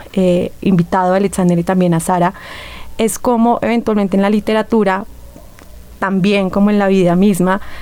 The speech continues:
la familia es un tema central, ¿no? Pero nos encontramos con diferentes familias y con diferentes narrativas alrededor de la familia. En este caso, un parricidio, pero también nos encontramos, como en el recomendado de Sara, una historia sobre una generación y eventualmente cómo se construía,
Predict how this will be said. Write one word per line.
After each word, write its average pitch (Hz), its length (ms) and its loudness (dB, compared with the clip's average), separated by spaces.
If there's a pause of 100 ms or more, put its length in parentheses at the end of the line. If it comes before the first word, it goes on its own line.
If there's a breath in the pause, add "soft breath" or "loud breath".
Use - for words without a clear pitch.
la 208 160 0
familia 196 540 2
es 190 140 -2
un 208 160 2
tema 196 340 0
central, 180 520 -2
¿no? 277 200 0
Pero 220 180 0
nos 196 120 0
encontramos 185 540 0
con 208 140 2
diferentes 208 500 0
familias 196 500 0
y - 40 -10
con 190 120 0
diferentes 190 480 0
narrativas 190 640 2
alrededor 180 420 0
de 165 80 2
la 165 80 2
familia. 208 520 0
En 185 80 2
este 180 160 -2
caso, 185 260 -2
un 196 60 0
parricidio, 220 680 2 (340 loud breath)
pero 240 180 0
también 196 260 0
nos 175 120 0
encontramos, 190 760 0
como 196 160 2
en 185 60 2
el 185 100 0
recomendado 180 600 2
de 185 120 2
Sara, 202 380 0 (340 loud breath)
una 175 200 0
historia 196 480 0
sobre 196 240 0
una 175 180 2
generación 185 880 2 (320 loud breath)
y - 80 0
eventualmente 175 520 0
cómo 208 240 0
se 202 120 -2
construía, 190 600 0